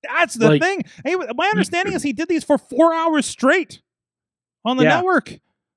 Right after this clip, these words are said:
Speaker 1: on the shopping
Speaker 2: Yeah, no,
Speaker 1: network.
Speaker 2: like, like, I, I think Don West and Mike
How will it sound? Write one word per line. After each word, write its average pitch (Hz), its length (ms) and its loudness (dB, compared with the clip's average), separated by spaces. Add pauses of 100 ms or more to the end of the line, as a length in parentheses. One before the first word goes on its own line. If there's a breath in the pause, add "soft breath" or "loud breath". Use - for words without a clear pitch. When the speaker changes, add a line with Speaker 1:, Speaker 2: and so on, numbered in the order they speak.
Speaker 1:
on 196 80 -6
the 110 60 -4
shopping - 240 0
Speaker 2:
Yeah, 143 120 2
no, 151 160 2
Speaker 1:
network. 147 200 0
Speaker 2:
like, 170 220 4 (300)
like, 180 260 2 (680)
I, 196 400 4
I 277 40 4
think 262 260 0 (120)
Don 160 300 2
West 147 260 0
and 135 120 -4
Mike 135 200 -6